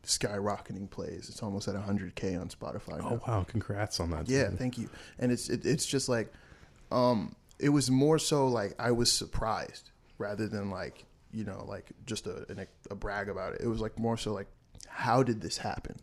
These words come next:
Speaker 1: You know,
Speaker 2: Yeah.
Speaker 1: I put so much time into, like, all the songs, and then you never know which one is the one that's gonna resonate with everybody. You know,
Speaker 2: Mm,
Speaker 1: there's
Speaker 2: yeah,
Speaker 1: one
Speaker 2: yeah.
Speaker 1: that, that resonates with you,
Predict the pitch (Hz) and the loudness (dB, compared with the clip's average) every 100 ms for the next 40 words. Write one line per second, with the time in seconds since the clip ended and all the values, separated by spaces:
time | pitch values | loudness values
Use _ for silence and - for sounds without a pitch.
0 | - 101 110 104 95 - - - 113 131 | -2 2 4 2 -2 -8 -18 -10 2 4
1 | 120 127 123 117 - 113 107 104 104 107 | 4 4 4 2 -2 -2 0 -2 -2 -4
2 | - 101 98 - - 107 104 104 - 104 | -4 -4 -4 -8 -6 -2 -2 -2 -4 -6
3 | 104 107 107 107 104 110 151 143 127 120 | -6 -6 -4 -4 -2 0 0 2 2 0
4 | 110 - 110 110 107 107 104 - 107 98 | -2 -4 -4 -4 -4 -4 -4 -2 -2 -2
5 | 101 104 - 98 95 95 - - - 110 | 0 -2 -2 -2 -4 -4 -6 -8 0 4
6 | 117 110 92 107 104 98 92 95 95 98 | 6 6 6 6 6 6 6 2 -2 -4
7 | - - - - 139 127 127 120 107 127 | -6 -18 -20 -4 0 2 2 2 0 2
8 | 120 101 | 2 0